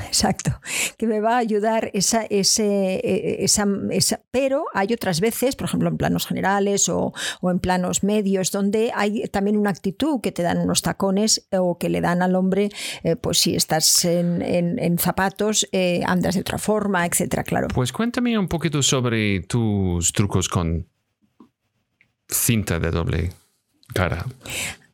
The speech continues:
Speaker 1: Ah, bueno, para mí es importante que las cosas, eh, mm, eh, algunas cosas no tengan una vida propia y de repente, pues, pueda servir a, a, a que,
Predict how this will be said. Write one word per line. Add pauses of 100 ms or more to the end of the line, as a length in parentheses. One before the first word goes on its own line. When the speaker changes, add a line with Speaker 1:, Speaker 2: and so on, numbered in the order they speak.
(300)
Speaker 1:
Ah,
bueno,
para
mí
es
importante
que
las
cosas, (300)
eh, (440)
mm, (240)
eh, (100)
algunas
cosas
no
tengan
una
vida
propia (280)
y
de
repente,
pues, (280)
pueda
servir
a, (100)
a,
a
que,